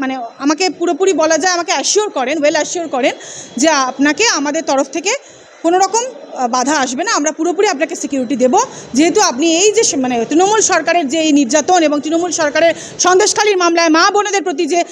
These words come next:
ভয়াবহ নির্যাতন, along with এরপরে আরজি করের মামলায় যে নির্যাতন যেগুলো চলছে সেগুলোর বিরুদ্ধে আমি লড়ছি এবং কন্টিনিউয়াস আমি লড়ে যাচ্ছি। আরও অনেক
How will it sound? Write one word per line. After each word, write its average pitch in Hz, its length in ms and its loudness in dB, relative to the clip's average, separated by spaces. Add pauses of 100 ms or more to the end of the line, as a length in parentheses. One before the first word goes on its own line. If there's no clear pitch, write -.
(220)
ভয়াবহ 403 440 2
নির্যাতন, 269 600 -2 (340)
along 381 240 0
with 381 160 -4
এরপরে 359 280 0
আরজি 311 320 0
করের 415 260 0
মামলায় 302 380 2
যে 285 200 2
নির্যাতন 269 560 2 (320)
যেগুলো 359 280 4
চলছে 285 480 2 (260)
সেগুলোর 381 360 2
বিরুদ্ধে 349 340 2
আমি 330 300 4 (300)
লড়ছি 349 420 4
এবং 349 280 0
কন্টিনিউয়াস 311 640 2
আমি 381 100 0
লড়ে 330 180 2
যাচ্ছি। 320 240 -2
আরও 302 260 2
অনেক 381 260 2